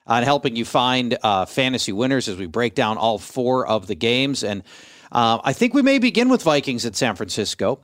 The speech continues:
and we'll, uh, that is the first game on the slate of games, Saturday,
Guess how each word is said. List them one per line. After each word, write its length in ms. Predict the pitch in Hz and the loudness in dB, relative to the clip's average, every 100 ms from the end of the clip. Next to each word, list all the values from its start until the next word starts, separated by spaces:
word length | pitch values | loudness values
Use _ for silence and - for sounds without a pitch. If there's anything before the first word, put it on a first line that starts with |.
| - | -4
and 220 | 120 117 | -2 0
we'll, 260 | 117 113 117 | 0 2 2
uh, 160 | 107 | 2
that 160 | 104 147 | 2 0
is 140 | 143 127 | 0 -2
the 160 | 117 | -4
first 480 | - - 156 - 120 | -4 -4 -2 -4 -2
game 460 | 135 131 127 123 117 _ _ _ _ | 0 2 2 0 -6 _ _ _ _
on 200 | 123 170 | 0 0
the 80 | 156 | 0
slate 400 | - 95 92 127 _ _ - - - | -2 -2 -2 -4 _ _ -20 -14 -6
of 160 | 104 | -4
games, 280 | - 101 131 | -2 -2 0
Saturday, 540 | - 113 98 98 107 | 0 2 2 0 -2